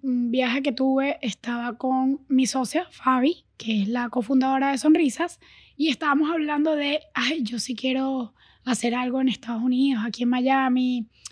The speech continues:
para, para poder apoyar a, a personas".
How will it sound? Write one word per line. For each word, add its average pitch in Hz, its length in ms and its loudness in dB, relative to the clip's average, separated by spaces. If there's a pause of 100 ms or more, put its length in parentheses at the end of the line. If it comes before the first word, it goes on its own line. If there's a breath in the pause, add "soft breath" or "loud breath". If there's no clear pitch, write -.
(180)
para, 240 640 -4
para 226 180 -4
poder 214 200 -2
apoyar 226 400 -2
a, 247 360 -2
a 208 40 -4
personas". 285 1040 4